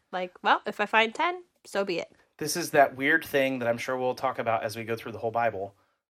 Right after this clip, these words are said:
Speaker 2: where it's like, well, should we pray to God? Will, will he change his mind? Or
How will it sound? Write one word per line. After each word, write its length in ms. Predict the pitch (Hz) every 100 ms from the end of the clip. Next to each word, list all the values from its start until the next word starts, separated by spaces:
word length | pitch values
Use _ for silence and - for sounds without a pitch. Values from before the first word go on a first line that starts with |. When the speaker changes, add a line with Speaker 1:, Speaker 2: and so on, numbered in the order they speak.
| -
Speaker 2:
where 300 | 127 123 120
it's 160 | 117 117
like, 260 | 113 110
well, 420 | 110 120 160 165 - _ _ _ -
should 240 | - 127
we 120 | 123
pray 240 | 117 117 139
to 60 |
God? 320 | 165 175 190 185
Will, 240 | 123 117 -
will 200 | 113 113
he 280 | 113 110 101
change 280 | - 127 175
his 160 | 196 180
mind? 440 | 196 196 190 190 -
Or 540 | 120 113 113 110 110